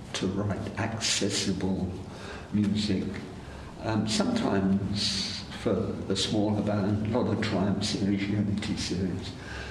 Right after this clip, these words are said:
bit of Channel series, and a few, and a few festival series, yeah, okay. But, um, hopefully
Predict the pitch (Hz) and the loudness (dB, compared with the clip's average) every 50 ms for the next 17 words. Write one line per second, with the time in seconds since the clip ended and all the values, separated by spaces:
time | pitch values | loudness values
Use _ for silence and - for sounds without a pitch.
0 | - - - - - - - - - - - 185 185 104 101 95 95 90 - - | -10 -8 -4 -2 0 2 2 2 0 0 0 0 2 2 2 2 2 0 0 2
1 | 110 101 95 92 95 98 98 90 - - - - - - 98 98 98 - - - | 2 2 2 2 2 0 0 0 -2 -2 -4 -4 -2 0 0 0 0 0 0 0
2 | 147 - - - 107 107 107 107 107 - 101 - - - - - - - - - | 0 0 0 2 0 2 2 0 0 0 0 0 0 -2 -2 -2 -2 -2 -2 -4
3 | - - - - - - - 90 82 87 92 - - - - - 90 85 - - | -4 -6 -6 -4 -4 -2 -2 -4 -4 -4 -4 -6 -4 -4 -4 -6 -6 -6 -6 -6
4 | - 85 82 92 95 - - - - - - - - - - 117 113 113 113 113 | -6 -6 -6 -6 -8 -8 -10 -10 -8 -8 -8 -8 -8 -4 -2 0 0 0 0 -2
5 | 113 - - 117 107 107 107 101 107 - - - - - - - - - - - | -2 -2 -2 0 2 2 2 2 2 2 0 -2 -2 -4 -4 -6 -8 -10 -12 -12
6 | - - - - - - - - - - - - - - - - - - 175 165 | -12 -12 -14 -14 -14 -14 -14 -14 -14 -14 -14 -14 -14 -14 -12 -8 -4 0 2 2
7 | - - - - - - - 78 80 85 | 2 2 0 -2 -2 -2 -2 -2 -2 -2